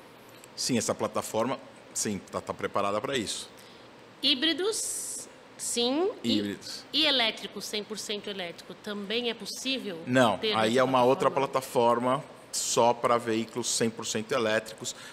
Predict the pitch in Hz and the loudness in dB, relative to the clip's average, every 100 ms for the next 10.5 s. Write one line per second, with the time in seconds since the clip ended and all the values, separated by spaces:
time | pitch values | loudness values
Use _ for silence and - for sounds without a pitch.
0 | - 98 110 104 104 - 110 107 - 104 | -6 -2 2 2 0 2 2 2 -2 -2
1 | 104 104 117 113 104 107 120 - - - | 0 2 2 4 4 4 2 -8 -18 -6
2 | 101 95 127 113 107 160 - - - - | -2 0 2 2 2 0 -6 -18 -20 -8
3 | 101 101 98 104 104 98 110 107 113 - | 0 0 0 0 0 0 -2 -2 -2 -2
4 | - 104 - 113 80 - - - - - | 0 0 2 0 0 -6 -8 -14 -20 -20
5 | - - - - 202 196 262 262 311 330 | -20 -20 -20 -12 -8 -2 -2 0 0 0
6 | 311 294 277 254 262 262 247 240 247 247 | 2 0 0 0 2 2 0 0 0 0
7 | 240 247 247 240 247 240 233 208 214 220 | 0 -4 -2 0 0 0 -4 -2 -2 -2
8 | 220 - - 240 190 214 202 - 190 - | -2 -4 -6 -6 -2 -4 -6 -8 -8 -10
9 | - - - - - - - - - - | -14 -10 -12 -12 -20 -20 -20 -20 -20 -18
10 | - - - 139 120 | -18 -12 -2 2 2